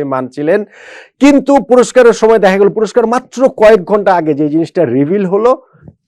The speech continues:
প্রথমে ফাঁস হলো যে ভিনিসিয়াস জুনিয়র এই পুরস্কারটা জিতছেন না, জিততে যাচ্ছেন স্পেন এবং ম্যানচেস্টার সিটির মিডফিল্ডার রদ্রি। এবং তার প্রেক্ষিতে রিয়াল মাদ্রিদ, শুধু ভিনিসিয়াস না, রিয়াল মাদ্রিদের সবাই ওই ব্যালন ডিওর অনুষ্ঠানটা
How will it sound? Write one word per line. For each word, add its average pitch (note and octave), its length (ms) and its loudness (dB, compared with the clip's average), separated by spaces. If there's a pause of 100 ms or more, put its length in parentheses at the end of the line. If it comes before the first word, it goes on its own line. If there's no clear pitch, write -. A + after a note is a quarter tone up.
(140)
প্রথমে F#3+ 300 4 (120)
ফাঁস D3 220 0 (120)
হলো B2+ 180 2 (380)
যে D3 100 4 (360)
ভিনিসিয়াস E3+ 400 2
জুনিয়র D3+ 260 0
এই C#3+ 120 -4
পুরস্কারটা C#3 420 -6
জিতছেন C3 340 -8
না, B3 60 -4 (120)
জিততে C3+ 260 -6
যাচ্ছেন C3+ 360 -4
স্পেন G#3 400 0 (240)
এবং D3 140 -2 (100)
ম্যানচেস্টার C#3 480 -8 (100)
সিটির D#3+ 380 -8
মিডফিল্ডার B2 640 -6
রদ্রি। F#2+ 360 -2 (360)
এবং C#3 100 -2 (200)
তার A#3 240 4 (120)
প্রেক্ষিতে B2+ 540 -2 (240)
রিয়াল F#3+ 340 4 (100)
মাদ্রিদ, A#2+ 420 -4
শুধু F#3 160 -2 (100)
ভিনিসিয়াস G3 500 0
না, G#2+ 100 -6
রিয়াল D3 300 -2
মাদ্রিদের F#3+ 400 -2 (140)
সবাই F#3 440 4 (460)
ওই G3 100 6 (140)
ব্যালন E3 280 4
ডিওর F#3 260 2
অনুষ্ঠানটা D#3+ 500 -2